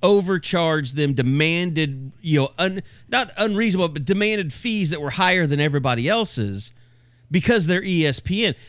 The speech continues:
It's like, you remember when the, the Longhorn Network started, they weren't, no one was signing up for it.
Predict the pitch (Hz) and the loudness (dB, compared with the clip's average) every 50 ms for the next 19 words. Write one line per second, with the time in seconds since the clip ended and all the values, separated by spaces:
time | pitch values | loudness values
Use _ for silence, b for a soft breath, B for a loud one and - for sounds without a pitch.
0 | B B - 185 - - 202 190 180 - b b b b b b b b - 175 | B B -4 -4 0 2 0 0 0 -2 b b b b b b b b -4 0
1 | 196 247 285 302 330 277 196 170 165 175 180 156 165 160 139 131 151 175 196 220 | 0 0 2 0 0 0 0 0 0 -2 -2 -2 0 0 0 0 2 2 2 2
2 | 220 196 196 202 190 165 160 165 165 160 - 147 147 143 139 - - - - - | 2 2 0 2 2 2 2 0 0 -2 -2 -2 -2 -2 -2 -2 -6 -10 -12 -6
3 | - - 165 156 151 143 120 113 101 95 98 107 - b b b b b b b | -2 0 0 2 2 2 0 0 -2 -2 -6 -8 -10 b b b b b b b
4 | _ 139 151 143 139 165 190 208 208 - - - 147 139 135 - - - - 165 | _ 0 0 2 2 0 0 0 -2 -8 -16 -16 -14 -12 -12 -14 -14 -4 0 0
5 | 180 202 220 214 202 170 151 - - 190 165 165 156 143 135 143 160 - - - | 2 2 2 0 0 -2 -2 -2 -2 0 0 2 2 2 2 0 0 -2 -4 -6
6 | - 139 120 113 107 104 101 - | -6 -2 -2 0 0 -2 -4 -6